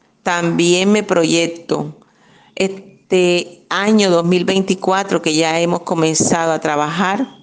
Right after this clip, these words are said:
hemos comenzado a realizar nuestro plan de trabajo, permitiendo que cada uno de los maestros busquemos esas metas a corto y a largo plazo que nos ayuden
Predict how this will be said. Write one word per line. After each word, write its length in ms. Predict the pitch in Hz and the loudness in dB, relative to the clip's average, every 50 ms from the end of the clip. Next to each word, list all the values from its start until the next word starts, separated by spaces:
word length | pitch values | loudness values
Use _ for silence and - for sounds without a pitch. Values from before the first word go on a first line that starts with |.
| _ _ _ _ - - - - | _ _ _ _ -20 -20 -12 -4
hemos 520 | - 185 180 180 - - - 190 196 190 | -2 -2 -2 -4 -6 -2 0 0 0 0
comenzado 720 | 190 - 190 170 165 160 160 156 - - 175 175 175 185 185 | -2 -2 -2 0 0 0 0 -2 -2 -2 -2 0 0 0 0
a 40 | 185 | 0
realizar 760 | 180 170 160 151 156 175 - - 170 175 180 180 - - - - - - _ - | 0 0 0 0 0 -2 -2 -2 -2 -4 -4 -6 -12 -20 -20 -20 -20 -18 _ -2
nuestro 480 | 180 180 180 175 - - 175 160 160 - | 0 0 0 0 -2 -4 -4 -4 -2 -2
plan 260 | 165 165 160 165 165 | -2 0 0 0 0
de 120 | 175 180 | 0 -2
trabajo, 640 | 180 - 160 147 143 147 147 151 151 147 147 - 143 - - _ _ _ _ _ _ - - - - - - | -2 -2 -2 -2 0 -2 -2 -2 -4 -4 -6 -10 -12 -12 -16 _ _ _ _ _ _ -20 -20 -20 -20 -10 -2
permitiendo 1200 | - 190 180 175 185 175 180 - 185 185 185 190 196 196 202 202 196 220 220 220 220 220 220 - - - - _ _ _ _ _ _ _ _ - | -2 0 2 2 2 0 2 0 2 2 4 4 4 4 4 4 4 4 2 2 2 0 -2 -4 -12 -20 -20 _ _ _ _ _ _ _ _ -2
que 360 | - 202 190 185 185 180 180 | 0 0 2 2 0 -2 -2
cada 300 | - 196 185 185 196 202 | -2 0 0 2 2 2
uno 200 | 214 220 220 220 | 2 2 2 2
de 120 | 220 220 208 | 2 2 2
los 160 | 202 185 - | 0 0 2
maestros 800 | 180 175 170 165 165 170 180 190 196 190 190 190 208 220 214 202 | 2 2 2 2 0 0 2 2 0 0 -2 -2 -2 0 0 0
busquemos 760 | 196 196 175 175 - - 190 175 180 190 202 208 202 - - - - _ _ _ _ _ - | 0 0 -2 -2 -2 -2 -2 0 2 2 0 0 -2 -6 -14 -18 -20 _ _ _ _ _ -4
esas 360 | - 190 185 - 214 214 214 | -2 -2 0 0 0 2 4
metas 580 | 226 214 202 202 202 196 196 202 208 202 - | 4 4 4 4 2 0 0 0 0 0 2
a 140 | 208 175 175 | 0 -2 -2
corto 480 | - - 180 180 180 180 180 - - 208 | 0 2 2 2 2 0 -2 0 2 2
y 100 | 202 190 | 4 4
a 80 | 170 | 2
largo 420 | 165 160 160 160 165 160 180 185 - | 2 0 0 0 0 0 -2 -2 0
plazo 540 | - 190 190 185 185 180 - - 196 190 - - - - - - _ _ _ | 0 2 2 2 0 -2 -2 -2 -4 -4 -4 -10 -20 -20 -20 -20 _ _ _
que 160 | - - 190 185 | -2 0 0 2
nos 220 | 180 175 175 165 156 - - - - _ | 2 0 0 -2 -4 -12 -18 -20 -16 _
ayuden 560 | - 151 156 160 170 170 175 175 185 190 - | -4 -2 0 2 2 4 4 4 2 0 -2